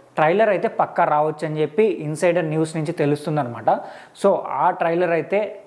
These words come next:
టీజర్ కన్నా డబల్, త్రిబుల్ ఉండబోతుంది. So దీంతో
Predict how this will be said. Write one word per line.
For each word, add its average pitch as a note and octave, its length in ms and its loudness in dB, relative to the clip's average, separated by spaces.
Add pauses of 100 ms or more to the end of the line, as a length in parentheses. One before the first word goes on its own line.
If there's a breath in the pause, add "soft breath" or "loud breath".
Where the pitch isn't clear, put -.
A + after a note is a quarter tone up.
టీజర్ E3 380 2
కన్నా E3 200 -2
డబల్, C3+ 480 0
త్రిబుల్ D3+ 460 0
ఉండబోతుంది. D3+ 760 0 (300 loud breath)
So F3+ 80 2
దీంతో E3+ 420 2